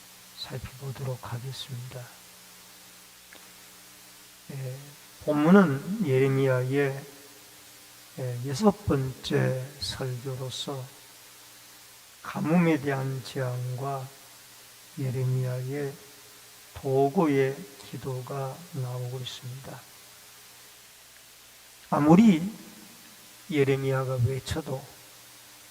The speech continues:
하나님의 말씀을 듣지 않는 이 교만한 유다 백성들의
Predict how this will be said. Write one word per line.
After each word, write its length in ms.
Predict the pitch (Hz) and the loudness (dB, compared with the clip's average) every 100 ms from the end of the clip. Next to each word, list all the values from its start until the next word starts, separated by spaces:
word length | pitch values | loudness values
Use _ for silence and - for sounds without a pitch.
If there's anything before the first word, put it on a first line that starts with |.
| - - - - - | -20 -20 -20 -20 -20
하나님의 460 | - 139 135 131 135 | -8 -2 0 0 0
말씀을 520 | 131 139 147 190 160 | 0 0 2 2 2
듣지 360 | 151 185 - 185 | 2 2 2 2
않는 520 | 139 135 139 147 143 127 - - - - - - | 2 -2 -4 -4 -4 -8 -14 -20 -20 -20 -20 -12
이 120 | 135 123 | -8 -6
교만한 680 | - 165 170 151 143 143 139 - - - - - | 2 8 10 10 6 2 -10 -12 -18 -20 -20 -6
유다 240 | 147 131 117 | -2 0 0
백성들의 920 | 135 131 - 143 135 127 127 135 135 | -2 -6 -8 -6 -6 -4 -4 -4 -6